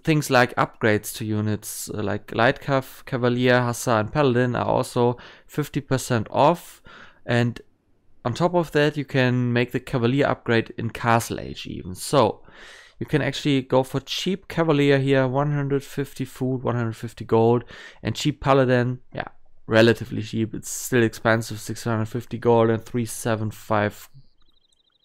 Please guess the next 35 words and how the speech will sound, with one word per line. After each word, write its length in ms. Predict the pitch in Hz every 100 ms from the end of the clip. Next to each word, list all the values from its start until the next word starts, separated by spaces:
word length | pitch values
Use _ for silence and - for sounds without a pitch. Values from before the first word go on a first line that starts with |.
| -
the 120 | 104
other 160 | 95
way 140 | 95 95
around. 260 | 95 101
Si-, 160 | 92 - -
three, 340 | - 143 135 127 - - - - - - -
six 220 | - 185
hundred 120 | 165
fifty 280 | 151 165 160
food 420 | - 160 151 160
and 180 | 131 120
three 140 | 143
hundred 140 | 135 123
seventy-five 1200 | - 127 113 - - - 123 - - 113 107 104
gold. 640 | - 104 101 98 95 - - - - -
And, 360 | 117 117 123 -
uh, 340 | 135 131 131
this 300 | 123 202 -
got 200 | - 160
me 120 | 135
thinking, 500 | - 151 151 160 156
hmm, 320 | 156 190 123 92 - _ - - - _ - - - - - - - -
why 560 | - 113 185 226 233 226 - - 196
don't 500 | - 156 190 - -
you 200 | 160 160
try 400 | 160 - 139 131
to 160 | 156 156
go 320 | 123 117 123
fast 580 | 120 - 151 175 - -
imp 340 | - 151 180 175
into 280 | 135 139 151
paladin 680 | - - 165 110 101 104
with 260 | 104 113 -
the 100 | 117
Burgundians? 1040 | 107 107 - 127 160 120 107 143 190 -